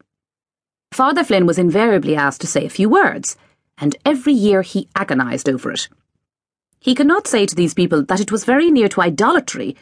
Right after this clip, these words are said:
to have hundreds of people battling their way towards a chipped statue in the back of a cave beside an old well in the middle of the Whitethorn Woods. From what he had read and studied,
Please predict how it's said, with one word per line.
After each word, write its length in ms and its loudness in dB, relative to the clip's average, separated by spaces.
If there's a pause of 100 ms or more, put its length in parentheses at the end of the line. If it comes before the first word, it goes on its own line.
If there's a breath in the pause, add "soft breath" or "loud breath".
to 80 -4
have 180 -2
hundreds 360 0
of 80 -6
people 340 0 (220 loud breath)
battling 400 0
their 100 2
way 220 2
towards 300 0
a 40 -4
chipped 340 -4
statue 520 -4
in 120 4
the 60 0
back 160 -2
of 80 -4
a 60 0
cave 380 0 (280 loud breath)
beside 300 0
an 80 2
old 380 2
well 320 2
in 100 2
the 80 2
middle 220 2
of 80 -2
the 100 0
Whitethorn 520 0
Woods. 500 0 (1200)
From 180 2
what 180 2
he 120 4
had 140 2
read 320 2
and 180 0
studied, 540 -4